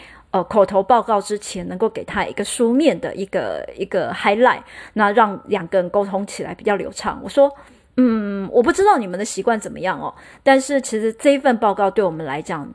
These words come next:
通常呢，就是它不是报告，它只是一个书面的一个，呃，一个，一个，你知道，一个大纲的提醒，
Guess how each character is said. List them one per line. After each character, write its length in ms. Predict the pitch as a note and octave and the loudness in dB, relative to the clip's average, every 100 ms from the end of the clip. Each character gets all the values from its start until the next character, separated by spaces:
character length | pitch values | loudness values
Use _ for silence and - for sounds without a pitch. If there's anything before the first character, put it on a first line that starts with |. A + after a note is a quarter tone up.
| _ | _
通 180 | - C4+ | 0 0
常 320 | C4 - E3+ | 2 -2 -4
呢， 180 | F3 F3 | -6 -8
就 120 | F3 G#3+ | -8 -6
是 140 | G#3 | -6
它 200 | - C4+ | 0 0
不 120 | C4+ | 0
是 120 | - | -6
报 160 | - G3+ | -4 -4
告， 240 | - C#3 - - - | -4 -10 -10 -18 -8
它 160 | - C#4 | 2 2
只 100 | C#4 | 0
是 160 | - G#3+ | -6 -4
一 40 | |
个 100 | G3+ | -2
书 280 | F#3+ A3+ G#3+ | -2 -2 0
面 200 | A3+ F#3 | 0 0
的 100 | E3+ | -4
一 140 | B2+ E3+ | -8 -6
个， 360 | - D3+ G#2+ - _ - | -2 -2 -2 -8 _ -8
呃， 340 | E3 F#2+ C#2+ - _ | -6 -6 -10 -18 _
一 80 | A3 | -2
个， 360 | A3+ F#3 D#3 - | 0 2 0 -4
一 80 | G#3+ | -2
个， 480 | A3+ G3 C#3+ A2 - | 2 2 0 -4 -8
你 100 | F#3 | -4
知 80 | F#3 | 2
道， 100 | A#3 | 4
一 40 | |
个 100 | A3+ | 2
大 300 | A3+ - A3 | 0 2 0
纲 180 | F#3 G#3 | 0 -6
的 80 | G#3 | -6
提 220 | F#3 E3+ | -10 -10
醒， 260 | E3 - | -10 -10